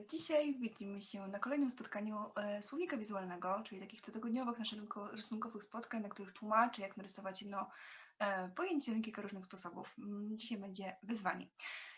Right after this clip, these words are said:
Ja mam na imię Anka i jako rysanka na co dzień pomagam biznesom i twórcom online wyciągać esencję i tłumaczyć złożone projekty językiem wizualnym tak, aby można było je łatwiej zrozumieć i zapamiętać. Wyzwanie.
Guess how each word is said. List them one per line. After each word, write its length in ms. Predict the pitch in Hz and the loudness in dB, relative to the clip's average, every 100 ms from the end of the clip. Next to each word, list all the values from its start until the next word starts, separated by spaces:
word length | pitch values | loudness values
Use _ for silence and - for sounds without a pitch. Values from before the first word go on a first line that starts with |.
| - | 2
Ja 100 | 269 | 6
mam 160 | 294 302 | 8 8
na 80 | 262 | 8
imię 200 | 233 - | 8 8
Anka 440 | 269 302 269 262 | 6 8 8 8
i 280 | - 226 220 | 8 4 4
jako 220 | 214 - | 2 0
rysanka 320 | - 247 269 | 0 0 2
na 80 | 220 | 2
co 120 | 220 | 2
dzień 140 | 220 220 | 2 2
pomagam 380 | 208 196 196 | 2 0 0
biznesom 440 | 196 190 190 - 202 | -2 -4 -4 -4 -8
i 20 | |
twórcom 440 | 190 202 208 190 | -6 -8 -6 -6
online 460 | 196 185 185 196 190 - | -4 0 2 0 -4 -12
wyciągać 760 | 190 196 196 - 240 226 202 | -8 -8 -6 2 4 4 2
esencję 320 | 185 214 220 220 | -2 -4 -2 -2
i 40 | |
tłumaczyć 380 | 226 226 240 220 | 2 4 4 -2
złożone 300 | 196 220 220 | -4 0 0
projekty 460 | 220 214 - 233 233 - - - - | 0 -4 0 0 0 -6 -12 -14 0
językiem 340 | 226 226 226 | 0 2 2
wizualnym 480 | 220 208 202 202 196 | 0 0 2 2 0
tak, 240 | 190 196 202 | -2 -2 -2
aby 160 | 196 | -4
można 260 | 190 190 190 | -6 -4 -6
było 180 | 190 180 | -4 -4
je 120 | 185 | -4
łatwiej 380 | 170 - 190 185 | -6 -8 -8 -6
zrozumieć 520 | 175 185 220 285 - - | -6 0 2 2 -2 -6
i 80 | 240 | 0
zapamiętać. 640 | 208 202 175 185 - - _ _ _ _ _ - - | 0 0 -6 -10 -16 -20 _ _ _ _ _ -20 0
Wyzwanie. 540 | 277 269 240 214 208 | 2 6 6 6 2